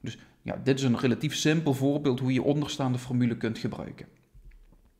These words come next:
Nou, een ander voorbeeld. De gemeente Baanhuizen die wil de skatebaan in figuur twee punt tweeënzestig bekleden met staalplaten.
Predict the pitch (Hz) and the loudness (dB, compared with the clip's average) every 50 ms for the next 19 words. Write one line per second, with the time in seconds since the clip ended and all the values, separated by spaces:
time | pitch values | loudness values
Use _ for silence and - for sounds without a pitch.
0 | _ _ - - - - 165 160 165 151 135 127 123 123 120 117 107 107 - - | _ _ -16 -10 -6 -2 0 2 2 4 4 4 2 0 -2 -6 -8 -8 -8 -10
1 | - - - - - _ _ _ _ _ _ - - _ _ _ _ _ - 143 | -12 -12 -14 -18 -20 _ _ _ _ _ _ -20 -20 _ _ _ _ _ -2 -2
2 | 131 135 165 185 180 175 139 127 120 131 156 180 196 196 185 180 170 165 160 - | 0 0 0 0 2 2 2 4 4 4 4 4 0 0 0 0 -2 -2 -2 -4
3 | 135 127 - - - - - 131 123 117 107 123 - - - 160 165 196 208 170 | -6 -8 -10 -14 -12 -6 -2 0 0 0 -2 -2 -6 -4 -2 0 0 2 0 0
4 | 160 170 165 135 120 120 123 - 127 123 - 143 135 131 110 - - - 156 147 | -2 -2 -2 0 -2 -2 -2 -2 -4 -4 -4 -4 -4 -4 -4 -6 -4 -2 0 0
5 | - - 113 120 - - 147 123 117 - - - 143 156 - - - - - - | 0 0 -2 -4 -2 -2 -2 0 0 -2 -2 -4 -6 -6 -6 -10 -12 -12 -14 -14
6 | - - _ - - 120 - 139 143 165 185 185 175 170 160 - - - 202 196 | -20 -20 _ -6 -6 -4 -2 0 0 0 0 0 -2 -4 -4 -6 -6 -4 -2 0
7 | 160 131 - - 123 113 120 120 - - - | 0 0 0 -2 -4 -4 -4 -6 -10 -10 -14